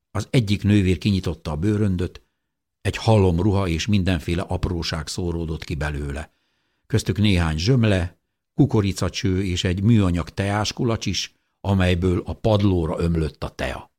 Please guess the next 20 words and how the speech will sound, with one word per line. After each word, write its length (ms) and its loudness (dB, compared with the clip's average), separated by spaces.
A 120 -4
kerekes 360 4
székben 440 0
ülő 240 -2
hölgy 240 0
dühösen 460 0
felkiáltott, 920 -6
és 160 -6
összecsapta 580 -4
a 40 -8
kezét 340 -4
az 120 -6
arca 320 -8
előtt. 480 -16
"Ne! 340 0
Mit 160 -4
csinálnak? 680 0
Azonnal 400 4
hagyják 400 0
abba! 440 0